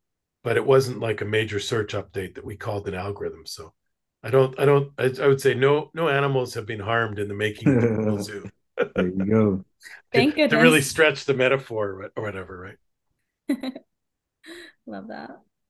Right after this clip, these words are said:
Speaker 1: You know, let, let me ask you both for, like, you know, what's one of the things you learned yesterday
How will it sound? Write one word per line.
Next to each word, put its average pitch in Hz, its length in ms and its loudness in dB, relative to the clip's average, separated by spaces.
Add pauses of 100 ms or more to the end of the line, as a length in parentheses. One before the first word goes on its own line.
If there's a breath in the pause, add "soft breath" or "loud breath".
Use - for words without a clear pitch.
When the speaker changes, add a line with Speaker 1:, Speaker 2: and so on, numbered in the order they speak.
(460)
Speaker 1:
You 139 60 0
know, 131 100 4
let, 151 300 0
let 165 120 2
me 190 180 4
ask 147 360 0 (160)
you 165 160 -6
both 151 300 4
for, 117 260 -6
like, 110 320 -4
you - 80 -10
know, 123 100 -2
what's 151 240 2
one 156 160 2
of 139 60 4
the 131 240 4 (260)
things 123 260 -2
you 139 120 -2
learned 147 260 2
yesterday 104 600 -4